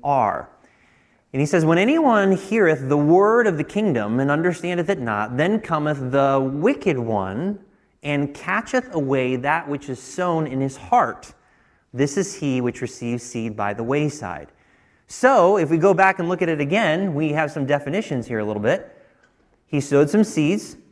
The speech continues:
fell by the wayside, and the fowls came and devoured them up. And so the fowls are equated to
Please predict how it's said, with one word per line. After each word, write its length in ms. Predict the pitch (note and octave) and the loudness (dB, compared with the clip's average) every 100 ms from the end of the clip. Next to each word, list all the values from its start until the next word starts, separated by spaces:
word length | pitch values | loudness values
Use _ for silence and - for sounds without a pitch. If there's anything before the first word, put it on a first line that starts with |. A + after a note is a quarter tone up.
| - | 0
fell 180 | B2 B2+ | 2 4
by 100 | F#3 | 4
the 80 | |
wayside, 460 | F3 D#3+ D#3 D3 C#3 C#3 | 4 4 4 2 2 -2
and 500 | D3+ D#3 D#3 C3 B2 | -4 -2 -2 -2 2
the 200 | C3+ B2+ | 4 4
fowls 840 | - - G#3+ A3 B2+ D#3+ F3+ - - | 0 2 4 6 6 4 0 -10 -8
came 460 | C#3 B2 B2 B2+ A#2+ | -2 0 0 -2 -2
and 160 | A#2+ | -2
devoured 380 | B2+ C3+ A#2+ A#2 | 2 2 2 0
them 120 | C3+ | 0
up. 420 | F#3+ A2 - - _ _ _ _ _ _ _ _ _ | 0 -2 -6 -20 _ _ _ _ _ _ _ _ _
And 140 | C3 C3+ | -2 2
so 120 | D3+ | 4
the 120 | C3 | 4
fowls 640 | - G3 B3+ G3+ D3 D3+ C#3+ | 4 6 6 6 6 4 4
are 140 | C#3 | 0
equated 500 | C3+ - E3+ D#3 C3+ | 2 2 2 2 -2
to 420 | - D3 C3+ C3+ | 0 4 6 6